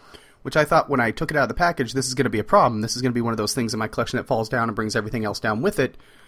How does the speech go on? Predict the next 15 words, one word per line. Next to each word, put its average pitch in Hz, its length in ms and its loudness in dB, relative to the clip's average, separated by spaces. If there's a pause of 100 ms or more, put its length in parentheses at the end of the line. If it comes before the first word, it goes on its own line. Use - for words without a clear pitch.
(220)
Hence, 143 320 0
I 120 120 0
have 123 120 0
to 135 80 -4
do 120 140 0
a 107 60 0
patrol 139 760 4 (600)
of 143 120 0
my 143 120 4
collection 170 480 0
to 120 60 -2
see 135 200 -2
what's 123 220 -2
fallen 117 280 -2
down. 113 320 -8